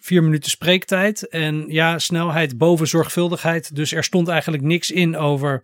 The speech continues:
wat zijn nou precies de doelen, hoe hebben we afgewogen, wat de doeltreffendheid is.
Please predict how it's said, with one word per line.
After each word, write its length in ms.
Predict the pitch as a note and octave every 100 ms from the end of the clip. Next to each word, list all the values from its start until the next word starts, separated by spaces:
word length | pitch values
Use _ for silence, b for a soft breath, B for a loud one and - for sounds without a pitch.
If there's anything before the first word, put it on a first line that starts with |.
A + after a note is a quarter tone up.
| b -
wat 160 | D#3
zijn 120 | D#3+
nou 120 | D3 -
precies 380 | C#3 D#3 C#3
de 100 | -
doelen, 360 | B2 C#3 C3+ C3+
hoe 240 | C3+ C#3
hebben 200 | C#3+ C3+
we 80 | C3+
afgewogen, 760 | C#3+ - - C3+ C#3 C3+ - C3+
wat 160 | C#3
de 60 | C3+
doeltreffendheid 800 | C#3+ C#3 D#3 D3 D3 A2+ B2 C3
is. 280 | D#3+ -